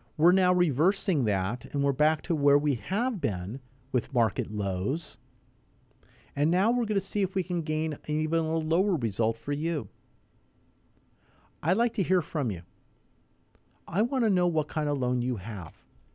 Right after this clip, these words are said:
I kn-, I wanna know. I don't need to know, but I'd like to know.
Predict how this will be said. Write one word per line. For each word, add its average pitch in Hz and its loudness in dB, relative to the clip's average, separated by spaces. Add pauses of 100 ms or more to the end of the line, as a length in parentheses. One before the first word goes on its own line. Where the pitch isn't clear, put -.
(800)
I 165 4
kn-, 226 0
I - -6
wanna 220 0
know. 269 -2 (1040)
I 180 2
don't 175 6
need 151 4
to 240 4
know, 160 6
but 214 4
I'd 254 6
like 285 2
to 214 2
know. 143 2